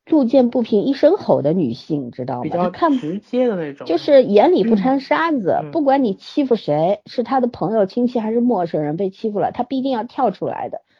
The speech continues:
Speaker 1: 绿林好汉，绿林好汉，你知道吗？就是那种。
Speaker 2: 一定要出头的那种，嗯。
Speaker 1: 对，然后爸爸是一个什么样的人呢？就是无论妈妈怎么样，有时候夫妻也会吵架，他爸从来不会有一句的，就是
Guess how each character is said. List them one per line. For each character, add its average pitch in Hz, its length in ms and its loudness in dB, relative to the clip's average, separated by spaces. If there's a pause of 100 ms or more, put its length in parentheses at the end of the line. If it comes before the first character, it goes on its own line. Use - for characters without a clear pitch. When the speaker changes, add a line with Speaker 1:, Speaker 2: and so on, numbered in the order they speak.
(160)
Speaker 1:
绿 277 140 2
林 220 220 0
好 - 160 -6
汉， 226 360 -2
绿 262 160 2
林 180 200 2
好 - 160 -8
汉， 196 260 4
你 160 40 0
知 165 60 4
道 180 80 8
吗？ 196 160 6
就 190 80 4
是 233 80 8
那 285 200 8
种。 185 180 2
Speaker 2:
一 143 40 -2
定 240 100 0
要 196 120 4
出 202 220 -2
头 160 260 0
的 160 60 4
那 156 140 2
种， 120 200 -8
嗯。 147 140 -8
Speaker 1:
对， 240 480 6 (180)
然 240 140 2
后 302 100 2
爸 349 220 2
爸 240 140 2
是 - 160 -2
一 214 80 -2
个 202 100 2
什 170 160 -2
么 165 100 -4
样 165 140 -4
的 160 80 -2
人 147 180 -4
呢？ 151 140 -4
就 196 140 -6
是 226 120 -2
无 190 200 0
论 285 160 2
妈 269 200 0
妈 202 280 -2 (560)
怎 156 180 0
么 139 100 -2
样， 135 360 -2 (320)
有 180 140 2
时 175 100 0
候 254 80 4
夫 254 160 -6
妻 247 200 -6
也 165 120 2
会 160 100 -2
吵 - 240 -6
架， 135 220 -6
他 202 140 -10
爸 190 200 -6
从 160 280 -8
来 165 280 -4 (300)
不 151 100 -10
会 170 380 -6
有 151 240 -4
一 131 220 -8
句 196 340 0
的， 123 320 -4 (680)
就 156 120 -4
是 127 360 -8